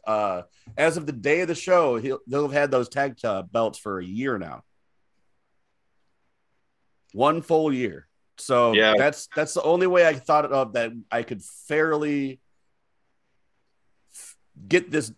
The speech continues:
Speaker 1: finished. You know, like, I'm sick of this shit going on in this ring.
Speaker 2: The dishes are done, right?
Speaker 1: Yep. Nobody can interfere. It's just the two of you. Fucking work it out.
Speaker 2: Now,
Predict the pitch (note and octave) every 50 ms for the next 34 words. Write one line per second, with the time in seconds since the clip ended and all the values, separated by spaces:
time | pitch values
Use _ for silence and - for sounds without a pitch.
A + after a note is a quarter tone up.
0 | _ _ _ _ _ - F3 C#3+ G2+ D2+ - - - - - _ _ _ - A2+
1 | B2+ A#2+ A#2+ A#2+ A#2+ A#2 A2+ A2 G#2 A#2+ A#2+ A#2+ - - - F3 E3+ E3 C#3+ C#3
2 | - - D3+ - - B2+ B2 B2 A#2+ A#2 A#2 A#2 A2+ G#2 G#2 G#2 - - G#2+ G2+
3 | F#2 E2 E2+ E2+ _ _ _ _ _ _ _ _ _ _ _ _ _ _ - -
4 | - _ _ _ _ _ _ - A#2+ G#2+ F#2+ F#2 G#2+ A2 - - A#2 G#2+ A2+ A#2
5 | A2+ A#2+ A2+ A2 G2+ F#2+ F2+ F2 _ G2+ G#2 G#2+ G#2+ A2 - - _ _ _ _
6 | _ _ _ _ _ _ _ G#2+ B2 D3 - - _ _ _ _ _ _ _ _
7 | _ _ _ _ _ _ _ _ _ _ _ _ _ _ _ - B2 C3+ C3+ C#3+
8 | D3 D3 D3+ C#3 D3 C#3 D3 C#3+ C#3+ C3 - - D#3 E3 F3 F3+ G3 G3 G3 E3+
9 | D#3 _ G#2+ G#2 - - C3 A#2+ - - A#2+ - - D#3+ E3 E3 E3 E3+ E3 E3+
10 | F3+ F3+ F#3 F3 _ _ _ - B2+ A#2 - G#2+ G2 F#2+ G#2 B2+ D3 - F3 D#3
11 | D3+ C#3+ A#2+ G2 E2 - _ _ _ _ _ _ _ _ _ _ _ _ _ _
12 | _ _ _ _ _ _ _ _ _ _ _ _ _ _ _ _ _ _ _ _
13 | _ - B2+ B2+ B2+ B2 B2 A#2+